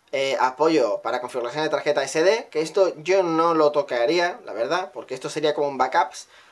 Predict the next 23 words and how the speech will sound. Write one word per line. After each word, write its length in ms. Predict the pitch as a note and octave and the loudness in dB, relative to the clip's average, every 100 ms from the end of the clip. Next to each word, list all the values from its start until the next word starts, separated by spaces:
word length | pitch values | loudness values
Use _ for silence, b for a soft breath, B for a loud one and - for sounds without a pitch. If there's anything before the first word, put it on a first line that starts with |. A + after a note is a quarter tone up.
| b | b
restaurar 640 | D3 D3 D3+ D3 D#3 F#3+ - b b b _ | -2 -2 2 2 2 -2 -10 b b b _
y 300 | E3+ F3+ F#3+ - _ | 2 4 4 0 _
de 140 | C#3+ | -4
fábrica. 540 | C#3 D3 B2 A2+ F#2+ E2 | 0 0 -2 -6 -8 -8
Si 240 | - E3 | -6 -2
tú 140 | E3 A3 | 2 4
crees 280 | A#3 G#3 | 4 0
que 200 | - F#3 | 0 2
es 200 | F#3 E3+ | 2 -2
tu, 840 | - E3+ D#3+ D3+ D3 C3+ B2+ A2 A2+ _ | -4 0 2 2 2 0 -4 -8 -12 _
em, 760 | A#2+ A#2+ B2 A#2+ A#2+ A#2 - - | -10 -8 -8 -10 -14 -20 -20 -4
launcher 520 | D3 E3 D#3 E3+ D3+ | -2 0 2 4 4
definitivo, 600 | C3 C#3+ D3 D3 E3+ D#3 | 2 0 -2 -4 -2 0
o 120 | D3+ | 0
sea, 280 | D3 B2 G2+ | 0 -4 -4
este 200 | G2+ C3 | -4 -6
launcher 300 | B2+ C3+ C#3+ | -4 -4 -6
te 60 | C3 | -2
va 60 | |
a 20 | B2 | -4
acompañar 380 | A#2+ B2 A#2+ | -4 -6 -6
para 140 | A#2+ A#2 | -4 -6
siempre, 440 | - E3 - A2 | -2 -4 -4 -8